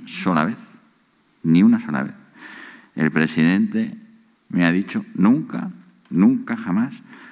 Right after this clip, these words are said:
"Oye, nos están friendo, eh, vamos a ver si relajamos esto o tomamos una medida que ponga en riesgo en algún momento la salud de la gente porque es que el coste que estamos asumiendo es inasumible". Nunca, nunca.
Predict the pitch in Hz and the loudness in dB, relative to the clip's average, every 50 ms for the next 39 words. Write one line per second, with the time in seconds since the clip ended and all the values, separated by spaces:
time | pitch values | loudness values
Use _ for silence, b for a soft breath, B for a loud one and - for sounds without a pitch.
0 | B B B - 104 101 101 104 107 95 78 - - - - - _ _ _ _ | B B B 0 2 2 4 4 2 0 -4 -8 -14 -20 -20 -20 _ _ _ _
1 | _ _ - - - - 73 73 - - - - - - 87 82 80 87 80 78 | _ _ -20 -12 -6 -2 -2 -2 -2 -4 -10 -14 -8 -4 -4 -2 -2 -2 -4 -4
2 | - 107 104 107 104 104 107 92 95 95 98 101 98 95 95 95 98 98 95 - | -2 -2 0 0 -2 -2 -2 0 0 2 4 4 4 4 4 4 2 0 -2 -4
3 | B B B B B B B - - 85 87 87 87 82 80 85 85 85 85 87 | B B B B B B B -8 -4 -4 -2 -2 -4 -4 -4 -2 0 0 0 -2
4 | 92 90 92 87 87 90 87 87 90 87 85 82 82 80 - 92 80 85 87 80 | -4 -4 -4 -2 -2 -2 -4 -2 -4 -2 -2 0 -2 -2 -2 -4 -4 -4 -4 -4
5 | - 92 90 87 87 - - 87 87 82 78 76 71 71 - - 80 80 82 85 | -4 -6 -6 -6 -8 -8 -6 -4 -4 -2 -2 -4 -4 -4 -4 -4 0 0 2 0
6 | 87 87 92 85 85 82 80 78 80 85 87 87 87 85 78 - B B B B | 0 0 0 0 0 0 0 0 0 0 0 0 0 -2 -4 -8 B B B B
7 | B - 85 76 90 87 90 95 98 95 90 85 82 82 85 87 87 85 85 85 | B -6 -6 -2 0 0 2 2 2 2 0 0 0 0 0 0 0 -2 -2 -2
8 | 87 85 80 76 76 80 90 92 98 95 92 87 85 87 90 90 90 92 82 80 | -2 0 0 0 0 0 0 2 2 2 2 2 2 2 0 0 0 -2 -2 -2
9 | 78 - 80 85 90 85 80 - - 92 92 98 95 85 80 80 82 82 - 85 | -2 -2 -2 -2 0 -2 -2 -2 -2 -4 -2 -2 -2 -4 -4 -4 -6 -4 -2 -4
10 | 85 - 87 82 - - 82 78 76 - - 80 80 80 80 - - - 80 76 | -2 -2 -2 -4 -2 -4 -6 -6 -6 -4 -2 -2 0 0 -2 -4 -6 -2 0 0
11 | 78 78 78 80 78 76 78 78 73 69 - - 67 67 67 64 64 62 - - | 2 2 2 2 0 -2 -4 -4 -4 -4 -4 -4 -4 -4 -4 -4 -6 -8 -12 -18
12 | - _ _ - 90 113 120 - - - - - - _ _ _ b b b b | -20 _ _ 2 2 2 2 2 -2 -14 -18 -20 -20 _ _ _ b b b b
13 | b b b b b b b b - 87 90 98 92 - - | b b b b b b b b -2 0 2 2 2 0 -4